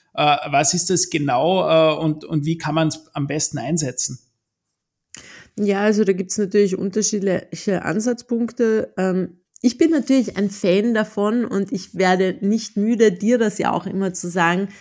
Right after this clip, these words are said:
Speaker 2: dass wir die Bitterstoffe, ähm, auch schmecken müssen. Das heißt, das wäre der Idealfall,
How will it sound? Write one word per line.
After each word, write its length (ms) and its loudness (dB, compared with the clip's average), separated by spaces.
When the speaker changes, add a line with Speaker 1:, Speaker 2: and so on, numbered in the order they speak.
Speaker 2:
dass 140 -8
wir 60 -4
die 100 -6
Bitterstoffe, 680 -4
ähm, 320 -2
auch 220 -6
schmecken 380 -8
müssen. 300 -12
Das 140 -8
heißt, 320 0
das 180 -2
wäre 240 4
der 140 0
Idealfall, 760 -4